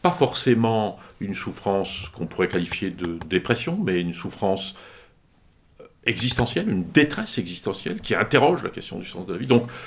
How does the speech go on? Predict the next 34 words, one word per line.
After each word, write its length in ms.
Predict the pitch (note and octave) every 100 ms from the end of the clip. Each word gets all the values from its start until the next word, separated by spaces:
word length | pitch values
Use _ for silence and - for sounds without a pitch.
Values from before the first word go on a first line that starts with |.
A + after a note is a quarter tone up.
| - - - - - -
la, 400 | F#2 F#2 F2 - - - - - - -
la 80 | F#2+
journée 300 | F2 G#2 G#2+
type 180 | - A#2
d'un 140 | F#2
professionnel 640 | - A#2+ A#2+ - A2+ A#2+ G#2+
dans 140 | F#2
une 220 | E2+ F#2
unité 220 | F2+ E2 G2+
de 60 |
soins 140 | - F2
palliatifs, 420 | F#2 - - -
c'est 320 | B2 C3+ C3+ - - - - -
se 180 | - -
confronter 640 | A#2+ F3 F#3 C3+ C3 D3+ G3
à 80 |
la 80 | G2+
question 300 | F#2+ G2 C#3
de 60 | A#2
la 60 |
souffrance 400 | - - A2 G#2 F2+
humaine, 360 | D#2 D#2 A#2+ B2+ - - -
à 180 | D#2 F2
la 80 | F2
souffrance 400 | - - - -
ultime, 380 | F2+ F2 F#2+ - - -
et 120 | F#2+
à 80 | G2
la 80 | F2+
question 300 | - - C#3
du 100 | G#2+
rapport 300 | F#2 C#3+ B2
aux 60 |
limites. 480 | G2+ F2 D#2+ -